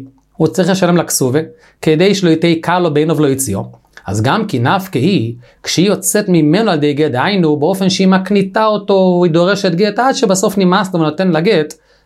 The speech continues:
נם לתקני לרבנו כסובה מינו, שהיא תצטרך לשלם כסובה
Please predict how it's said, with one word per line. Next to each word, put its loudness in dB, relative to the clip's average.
נם 0
לתקני 0
לרבנו 0
כסובה 0
מינו, 2
שהיא -2
תצטרך -2
לשלם 0
כסובה 0